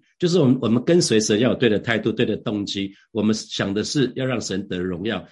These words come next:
让神的心意得满足。我们常说智慧，什么是智慧？就在对的时间点啊，做对的决定啊，做对的事情啊，说，说对的话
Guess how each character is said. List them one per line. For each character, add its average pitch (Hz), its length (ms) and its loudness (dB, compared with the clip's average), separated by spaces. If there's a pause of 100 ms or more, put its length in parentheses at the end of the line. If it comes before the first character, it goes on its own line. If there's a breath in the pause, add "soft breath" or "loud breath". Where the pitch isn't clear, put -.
(120 loud breath)
让 117 160 -6
神 107 200 -4
的 110 80 0
心 120 240 -2
意 120 160 -2
得 90 180 -10
满 80 300 -8
足。 71 260 -14 (400 soft breath)
我 107 100 0
们 117 80 4
常 120 160 2
说 143 200 2
智 143 260 0
慧， 110 180 2
什 98 160 -2
么 101 80 -2
是 135 120 -2
智 127 180 0
慧？ 101 260 0 (120)
就 160 80 -4
在 147 100 -2
对 165 100 2
的 127 120 2
时 120 160 -4
间 143 180 -2
点 113 220 -2
啊， 104 100 -4
做 127 160 -6
对 135 140 -4
的 117 120 -2
决 107 160 -4
定 113 240 -4
啊， 107 120 -4
做 127 180 -8
对 113 100 -6
的 107 140 -4
事 - 140 -10
情 110 160 -6
啊， - 20 -4
说， 117 260 -6 (300 loud breath)
说 120 160 -2
对 117 160 0
的 92 160 -4
话 - 240 -12